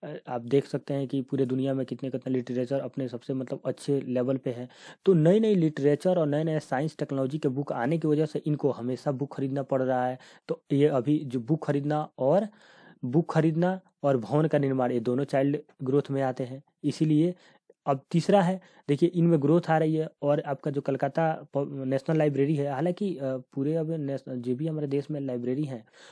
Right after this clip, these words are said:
उसमें सबसे ज़्यादा अगर कहीं पे विजिटर आते हैं वो तो दिल्ली में आते हैं,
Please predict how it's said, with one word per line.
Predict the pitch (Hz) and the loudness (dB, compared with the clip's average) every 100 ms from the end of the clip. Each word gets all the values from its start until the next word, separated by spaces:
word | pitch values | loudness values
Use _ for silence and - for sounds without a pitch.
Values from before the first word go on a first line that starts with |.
| - | -10
उसमें | 143 143 | -4 -4
सबसे | 131 143 - 175 | -4 -4 -2 0
ज़्यादा | 143 147 180 | 2 4 2
अगर | 170 165 | 2 0
कहीं | 151 | -4
पे | 143 | -4
विजिटर | 131 127 147 151 | -2 0 2 2
आते | 139 147 | 0 -2
हैं | 143 | -6
वो | 147 | -2
तो | 151 | -2
दिल्ली | 123 135 120 | 0 0 0
में | 110 101 | -2 -4
आते | 95 - | -10 -12
हैं, | 101 | -14